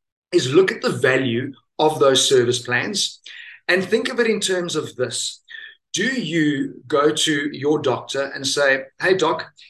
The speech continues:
here is money up front for the next five years for visits that I may be doing or will be doing once a year. But yeah, you take the money up front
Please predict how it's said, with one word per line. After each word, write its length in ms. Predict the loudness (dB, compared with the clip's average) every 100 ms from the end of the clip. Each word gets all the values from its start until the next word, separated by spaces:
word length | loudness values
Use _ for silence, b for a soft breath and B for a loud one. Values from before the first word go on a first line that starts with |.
| _
here 380 | -2 2 2 4
is 320 | 8 8 8
money 340 | 2 -2 0 0
up 220 | -2 -4
front 300 | -4 -2 -4
for 160 | -8 -6
the 80 |
next 320 | -4 -4 -4 -4
five 360 | -2 0 -2
years 540 | 0 0 2 -2 -6 -12 _
for 160 | -4 2
visits 440 | 4 6 4 4
that 220 | 2 2 0
I 260 | -2 -2
may 380 | -2 -2 0 0
be 180 | 0 -4 -4
doing 320 | -2 -2 -4
or 280 | -4 -2 2
will 240 | 4 4
be 120 | 2
doing 320 | -2 0 0
once 300 | -2 -2 -4
a 100 | -6
year. 440 | 0 2 2 0 -6 B B
But 140 | 0 4
yeah, 100 | 4
you 200 | 4 0
take 240 | -2 -2
the 60 | -2
money 260 | 0 0
up 180 | -2 -2
front 240 | -2 -2